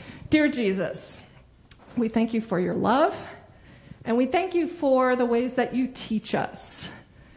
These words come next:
to help us to learn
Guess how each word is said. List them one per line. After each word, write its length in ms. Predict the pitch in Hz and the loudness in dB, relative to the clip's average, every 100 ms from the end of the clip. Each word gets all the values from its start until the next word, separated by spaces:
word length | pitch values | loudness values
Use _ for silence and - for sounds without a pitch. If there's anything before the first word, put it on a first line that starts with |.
| - - - | -20 -20 -8
to 80 | 220 | -4
help 360 | 214 262 277 285 | -2 0 0 0
us 300 | 277 277 - | 0 -2 -8
to 580 | - 226 196 190 180 - - - | -2 2 2 2 -2 -8 -14 -10
learn 680 | 185 185 180 180 180 226 294 | -2 0 2 0 -2 -2 -4